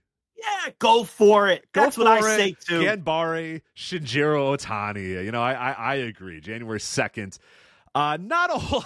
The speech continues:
Speaker 2: lot of exciting
Speaker 1: I
Speaker 2: stuff
Speaker 1: don't,
Speaker 2: on this
Speaker 1: I don't
Speaker 2: show.
Speaker 1: I don't see an obvious, I mean, we're not gonna go through all these matches,
Speaker 2: Oh,
Speaker 1: but
Speaker 2: God,
Speaker 1: I
Speaker 2: no,
Speaker 1: don't,
Speaker 2: God, no.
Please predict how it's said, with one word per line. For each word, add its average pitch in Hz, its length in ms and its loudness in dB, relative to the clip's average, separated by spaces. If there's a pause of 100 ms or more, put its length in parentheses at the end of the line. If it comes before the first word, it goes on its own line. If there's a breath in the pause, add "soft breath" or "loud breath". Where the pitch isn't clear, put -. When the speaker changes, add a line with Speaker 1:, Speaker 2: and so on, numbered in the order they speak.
Speaker 2:
lot 240 60 -6
of - 120 -8
exciting 220 380 -10 (100)
Speaker 1:
I 269 100 4
Speaker 2:
stuff - 40 2
Speaker 1:
don't, 349 100 -2
Speaker 2:
on 175 60 -2
this 226 80 0
Speaker 1:
I 262 60 2
don't 392 160 -4
Speaker 2:
show. 123 220 -6 (140)
Speaker 1:
I 294 100 0
don't 370 200 -8
see 254 320 -8
an 226 120 -8
obvious, 170 760 -4 (400)
I 180 80 -8
mean, 185 160 -10
we're 220 80 -10
not 170 160 -2
gonna 131 160 -12
go 120 160 -12
through 117 180 -18
all 110 80 -12
these 95 140 -20
matches, 101 300 -18
Speaker 2:
Oh, 147 80 2
Speaker 1:
but 160 80 -6
Speaker 2:
God, - 100 -8
Speaker 1:
I 190 100 -2
Speaker 2:
no, 226 40 -6
Speaker 1:
don't, 208 160 -8
Speaker 2:
God, - 180 -16
no. 52 160 -20